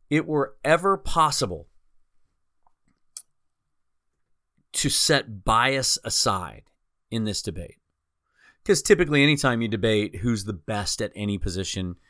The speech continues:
in any sport, guess what happens? Kansas City Chiefs fans say it's Patrick Mahomes. Green Bay Packer fans say it's clearly Aaron Rodgers. Patriots fans say,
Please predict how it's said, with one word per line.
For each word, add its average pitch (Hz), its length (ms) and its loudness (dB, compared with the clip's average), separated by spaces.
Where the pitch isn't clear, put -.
in 104 180 -6
any 117 260 -6
sport, 92 580 -10
guess 123 240 0
what 110 80 2
happens? 98 380 -4
Kansas 107 280 -6
City 120 140 -4
Chiefs 170 260 -2
fans 160 340 -2
say 147 160 0
it's 139 100 -4
Patrick 117 340 -4
Mahomes. 104 340 -4
Green 120 160 -2
Bay 110 100 0
Packer 143 300 0
fans 135 320 0
say 117 260 0
it's - 380 -4
clearly 135 440 4
Aaron 104 180 0
Rodgers. 110 500 2
Patriots 131 440 -2
fans 123 300 0
say, 123 280 4